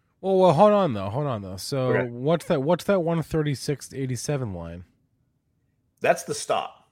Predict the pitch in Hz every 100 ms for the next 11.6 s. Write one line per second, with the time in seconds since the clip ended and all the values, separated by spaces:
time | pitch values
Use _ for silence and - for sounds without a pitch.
0 | _ 107 - 104 - 87 71 - _ _
1 | _ _ _ _ - 160 156 175 220 220
2 | 120 104 87 90 - - _ _ _ _
3 | _ - _ - 139 - 151 - 147 147
4 | 139 107 69 - _ _ _ 120 143 165
5 | 156 147 165 147 117 120 85 - - 113
6 | 98 - _ - 120 120 123 135 95 113
7 | 110 101 139 151 131 110 131 135 143 143
8 | 147 160 160 - _ _ _ _ 107 110
9 | 110 107 107 80 - _ _ _ _ _
10 | - 95 87 78 117 107 - 104 101 160
11 | 160 - 135 127 123